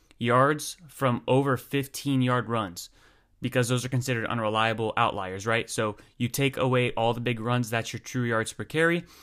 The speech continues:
Then you have your juke rate. This is their definition. Isolates a running back's elusiveness and tackle breaking power by charting the number of broken, missed, and otherwise avoided tackles. All right, so this is where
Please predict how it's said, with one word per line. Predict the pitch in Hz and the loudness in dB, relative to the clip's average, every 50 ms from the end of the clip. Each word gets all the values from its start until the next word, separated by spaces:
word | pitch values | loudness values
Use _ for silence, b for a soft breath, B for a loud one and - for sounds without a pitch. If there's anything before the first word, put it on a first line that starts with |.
| B B B B - | B B B B 2
Then | 135 143 | 4 6
you | 143 135 | 6 6
have | 131 127 117 | 6 2 2
your | 117 113 | 0 -4
juke | 104 - - 151 151 - 127 | -4 0 2 2 2 4 2
rate. | 117 107 101 - - b b b b b b b - | -2 -2 -2 -6 -10 b b b b b b b -2
This | 160 143 - | 0 0 0
is | 151 135 127 | -2 -2 0
their | 135 147 147 | 2 2 2
definition. | 135 139 139 131 - 131 139 147 - 185 196 196 185 b b b b b b - 139 | 2 0 -2 0 0 0 0 0 -2 -4 -6 -8 -10 b b b b b b 0 2
Isolates | 139 165 175 - - 175 185 190 202 196 - - | 2 2 0 -4 -6 -4 -2 -2 -2 -4 -4 0
a | - 127 | 0 0
running | 113 113 120 131 147 151 147 | 2 2 2 2 2 2 4
back's | 143 139 135 - - | 2 2 0 0 -4
elusiveness | - 113 110 110 123 139 135 - 165 143 165 180 180 175 - - - - _ _ _ - | -6 -4 -2 0 0 0 0 0 -2 0 0 0 0 -2 -4 -8 -8 -12 _ _ _ -2
and | 113 117 117 | 0 0 0
tackle | - 123 127 135 139 - 160 151 | 0 0 0 0 0 2 -2 -2
breaking | 127 135 139 147 143 143 147 143 139 | 0 0 0 -2 0 0 0 0 0
power | 131 - 123 123 123 120 120 123 123 127 b b b b b | -2 -2 0 2 2 2 2 0 -2 -4 b b b b b
by | - 113 107 | 0 0 0
charting | - - 139 139 143 143 151 151 | 0 0 0 0 2 2 2 0
the | 143 131 | 2 2
number | 131 127 127 123 120 | 2 2 2 2 2
of | - 117 107 98 - | 0 0 -2 -2 0
broken, | - 123 135 131 - 156 156 156 151 - b b b b b b - | 2 2 2 2 2 0 0 0 -2 -4 b b b b b b 2
missed, | 127 131 131 135 127 - - - - | 4 6 6 6 2 0 -6 -4 0
and | 123 117 - - | 0 0 2 2
otherwise | 120 123 135 127 123 123 123 120 117 | 2 4 4 4 4 4 2 2 0
avoided | 117 110 113 113 110 110 107 | -2 -2 -2 -2 -4 -4 -6
tackles. | - 113 107 101 - - 90 - - - b b b b b b b b | -4 -4 -4 -4 -6 -10 -16 -16 -16 -20 b b b b b b b b
All | 117 | 4
right, | 120 123 113 | 4 4 4
so | - - 120 117 | 2 0 0 2
this | 123 175 202 196 - - - | 6 4 4 4 2 -4 0
is | - 143 131 127 | 2 2 2 2
where | 127 135 139 139 135 135 135 135 131 127 | 2 2 2 4 4 4 4 2 0 -2